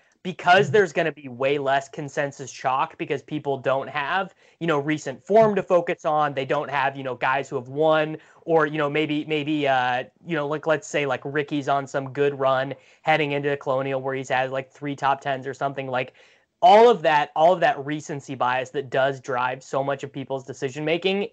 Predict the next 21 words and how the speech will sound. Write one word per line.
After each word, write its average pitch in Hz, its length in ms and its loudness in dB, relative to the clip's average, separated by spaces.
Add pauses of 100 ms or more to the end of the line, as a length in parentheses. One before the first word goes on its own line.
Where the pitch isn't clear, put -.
is, 151 360 2 (380)
I 214 120 6
think 254 160 0
we're 233 100 2
just 214 180 -8
not 151 300 0
gonna 156 180 -2
see 151 380 -4 (140)
a 139 100 0
ton 156 260 -2
of 143 140 -2
guys, 131 320 0
like, 170 160 -4
over 139 260 -2
thirty 131 320 -6
percent 127 440 -8
in 175 80 -8
these 180 160 -8
contests, 143 500 -4
maybe 185 240 2
even 151 340 0